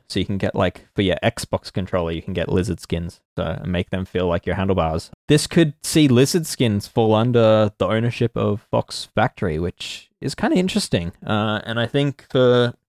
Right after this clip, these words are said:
any old school mountain bikers out there, um, it's also worth noting that Lizard Skins owns Auri grips these days, which is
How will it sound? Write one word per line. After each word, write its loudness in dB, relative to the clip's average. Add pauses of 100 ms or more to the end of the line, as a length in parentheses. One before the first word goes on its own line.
(180)
any 6
old 6
school 4
mountain 4
bikers 4
out 6
there, 2
um, 2
it's -6
also 2
worth 2
noting 2
that 0
Lizard 2
Skins -2 (120)
owns 2 (120)
Auri 6
grips -4
these -4
days, -4
which -14
is -12